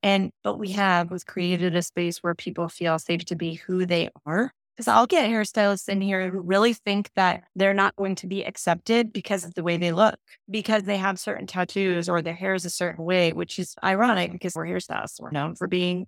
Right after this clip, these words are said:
outside the box. But yeah, we really have to reiterate every single thing and say, "No, if I didn't like the way you looked, I wouldn't have hired you."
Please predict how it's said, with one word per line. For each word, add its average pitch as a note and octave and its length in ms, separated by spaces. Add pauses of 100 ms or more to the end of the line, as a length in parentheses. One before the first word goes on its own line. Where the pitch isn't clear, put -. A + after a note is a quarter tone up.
outside F#3+ 300
the F#3+ 60
box. G3+ 240 (460)
But F#3 360
yeah, G3 300 (180)
we F#3+ 200
really F#3 360
have F#3 240
to F3+ 340
reiterate F#3 680
every F3+ 200
single E3+ 300
thing E3 380
and D#3+ 120
say, E3 300
"No, F3 500
if F#3 140
I G3+ 160
didn't C#4 160
like A3+ 140
the G#3+ 60
way G3 100
you E3 100
looked, E3+ 400
I F3+ 60
wouldn't F3 200
have C3 80
hired - 300
you." - 80